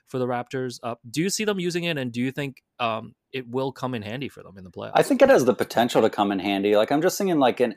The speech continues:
Speaker 2: in a matchup with the Bucks, for example, if you have, uh, Giannis and Lopez on the floor at the same time, those are not necessarily the guys you want bringing the ball up against pressure.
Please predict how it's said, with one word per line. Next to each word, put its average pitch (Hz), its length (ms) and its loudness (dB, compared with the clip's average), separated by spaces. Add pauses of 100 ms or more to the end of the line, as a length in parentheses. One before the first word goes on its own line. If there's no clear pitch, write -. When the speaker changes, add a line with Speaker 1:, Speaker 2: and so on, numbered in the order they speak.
Speaker 2:
in 127 120 -2
a 113 60 4
matchup 135 460 2
with 113 100 -4
the 113 80 0
Bucks, 101 420 4
for 101 200 0
example, 90 720 0 (560)
if 107 600 2 (600)
you 127 140 4
have, 117 320 4
uh, 101 320 6
Giannis 135 640 4
and 104 180 -2
Lopez 101 720 4
on 98 200 0
the 95 60 -2
floor 95 360 6
at 87 100 0
the - 80 -8
same 92 380 -4
time, 82 540 -4 (340)
those 117 180 4
are 113 60 4
not 110 280 2
necessarily 101 600 2
the 92 100 -4
guys 92 460 4
you 95 80 -4
want 95 260 0
bringing 95 300 -2
the 85 80 -6
ball 90 340 6
up 101 140 -2
against 95 400 -6
pressure. 151 560 2